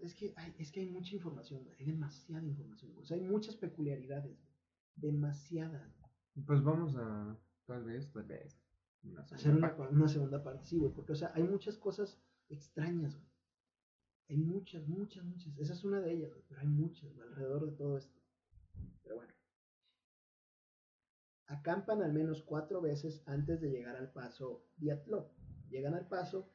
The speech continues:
Speaker 1: cenan, dos de ellos salen a orinar y uno llevaba una cámara de la que nadie sabía.
Speaker 2: Ujú.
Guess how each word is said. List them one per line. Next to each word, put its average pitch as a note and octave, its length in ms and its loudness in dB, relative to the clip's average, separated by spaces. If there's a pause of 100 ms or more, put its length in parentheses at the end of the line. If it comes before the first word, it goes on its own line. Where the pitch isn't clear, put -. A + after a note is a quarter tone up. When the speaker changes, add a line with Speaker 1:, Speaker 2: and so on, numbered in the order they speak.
Speaker 1:
cenan, E3+ 560 2
dos C#3+ 220 6
de C3+ 120 4
ellos C3 180 -6
salen D3 300 -4
a E3+ 60 -2
orinar F3 440 -2 (480)
y F3 160 0
uno G3 200 8
llevaba F3+ 280 4
una F3+ 220 -8
cámara D#3+ 340 -2
de D#3+ 120 -4
la C#3+ 160 -2
que C3+ 100 -6
nadie A#2+ 260 -10
sabía. C#3 440 0 (560)
Speaker 2:
Ujú. C#3 420 6